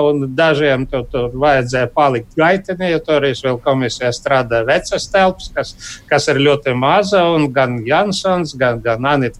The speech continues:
Kavaļevska, kas arī bija kandidāta, viņi uzstājās, un deputāti uzdeva ļoti daudz jautājumu, un tās tika ļoti plaši atspoguļots mēdījos. Tā kā tas ir neapšaubāmi pareizi, bet es neesmu pārliecināts, ka tam dēļ būtu vajadzīgi kaut kāda likuma grozījuma.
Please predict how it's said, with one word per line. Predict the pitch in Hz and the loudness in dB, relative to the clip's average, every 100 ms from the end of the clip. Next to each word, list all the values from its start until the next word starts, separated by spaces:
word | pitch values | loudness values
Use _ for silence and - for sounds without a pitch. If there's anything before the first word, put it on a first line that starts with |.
| - | -2
Kavaļevska, | 120 131 196 202 - - | 0 2 2 -2 -8 -6
kas | 147 - | -4 -2
arī | 165 147 | 0 0
bija | 127 123 - | 0 -4 -2
kandidāta, | 156 185 202 196 202 196 170 160 | -2 0 -2 2 2 0 -2 -2
viņi | 156 139 - - - | -2 -4 -12 -18 -2
uzstājās, | 156 196 - 202 190 190 170 175 | 2 2 2 2 4 4 2 0
un | 147 | 0
deputāti | 151 151 160 147 139 - 143 | 0 0 -2 2 0 2 2
uzdeva | 143 117 123 117 | 2 0 -2 0
ļoti | 135 202 196 185 | 2 0 -2 -2
daudz | 196 202 196 | 0 0 -2
jautājumu, | 180 185 190 185 190 180 165 165 | 0 2 2 0 0 2 0 0
un | 147 | -2
tās | 131 143 - | 0 -2 0
tika | 147 139 | -2 0
ļoti | 139 156 143 | 2 2 0
plaši | 120 147 131 147 | 0 0 2 0
atspoguļots | 139 - 127 120 120 113 - | 0 -2 -6 -4 -2 -4 -2
mēdījos. | 147 190 202 208 202 - - - - | 2 2 4 2 2 -2 -10 -16 -6
Tā | 139 | -2
kā | 160 | 2
tas | 180 185 | 2 2
ir | 170 165 | 0 2
neapšaubāmi | 175 - 175 147 156 160 160 | 0 0 -2 0 2 2 2
pareizi, | 180 214 214 196 196 | 2 4 2 2 0
bet | 190 196 | -2 -4
es | 170 196 | -4 -2
neesmu | 196 - 175 | -2 0 -2
pārliecināts, | 190 185 185 180 175 175 170 151 | 0 0 2 0 0 -4 -2 -2
ka | - 123 | -2 -2
tam | 147 175 180 | 0 0 2
dēļ | 196 185 | 2 2
būtu | 170 165 156 | 0 -2 0
vajadzīgi | 151 170 160 175 170 - | 2 2 0 -2 -4 -4
kaut | 165 165 | -2 -2
kāda | - 180 180 185 | 0 -2 0 -2
likuma | 185 196 185 | -2 -2 -2
grozījuma. | 202 214 190 113 | 0 0 0 -6